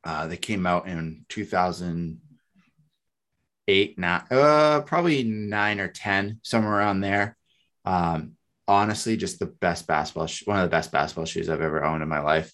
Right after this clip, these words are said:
Um, sadly, like, four years ago, the bottom finally ripped off of them. I wish I had known how to keep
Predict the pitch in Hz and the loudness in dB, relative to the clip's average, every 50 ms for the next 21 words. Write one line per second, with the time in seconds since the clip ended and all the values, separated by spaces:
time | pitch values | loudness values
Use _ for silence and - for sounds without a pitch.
0 | _ _ _ _ _ _ _ - 87 85 80 76 78 - 82 92 - _ _ _ | _ _ _ _ _ _ _ -4 -2 0 0 0 -2 -4 -8 -10 -16 _ _ _
1 | _ _ _ _ - - _ _ _ _ _ - - - 113 101 101 92 101 101 | _ _ _ _ -20 -20 _ _ _ _ _ -12 -2 2 2 4 4 6 8 8
2 | 98 92 90 85 80 - - - - - - 101 95 90 87 90 87 85 90 90 | 8 8 6 4 2 -2 -10 -20 -20 -4 -2 0 2 2 2 2 2 0 0 0
3 | 90 90 87 85 80 85 78 - - _ 78 78 82 85 85 82 80 85 82 80 | 0 2 2 2 0 -2 -4 -6 -4 _ 2 2 4 2 2 -2 -2 0 0 0
4 | 78 78 78 73 76 80 78 - - 76 73 78 - - 87 85 95 90 87 87 | 0 -2 -4 -6 -8 -8 -8 -2 0 2 2 2 0 -2 -2 2 2 2 4 2
5 | 87 - - _ _ _ _ _ _ _ _ _ _ _ _ - 95 87 87 82 | 0 -4 -8 _ _ _ _ _ _ _ _ _ _ _ _ 0 2 2 2 2
6 | 85 90 90 90 - - - - - - _ _ _ _ _ _ 95 92 90 87 | 2 2 0 0 -2 -6 -8 -10 -12 -16 _ _ _ _ _ _ -2 0 0 0
7 | 87 87 87 82 85 82 82 82 - - - - - - | 0 0 -2 -2 -2 -2 -4 -4 -8 -10 -12 -12 -12 -14